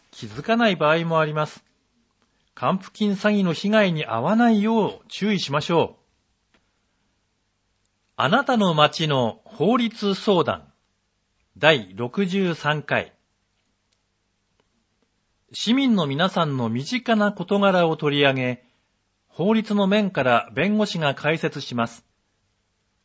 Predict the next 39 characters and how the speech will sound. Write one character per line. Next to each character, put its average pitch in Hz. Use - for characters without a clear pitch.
今 233
回 170
は、 131
相 277
続 196
開 165
始 -
か 143
ら 131
長 262
期 -
間 143
経 202
過 196
し -
た 165
後 214
の 127
遺 110
産 226
分 196
割 107
で 87
す。 -
問 156
い 180
合 180
わ 165
せ、 143
ま 123
ち 240
づ 233
く 208
り 147
支 139
援 147
課。 -
電 175
話、 156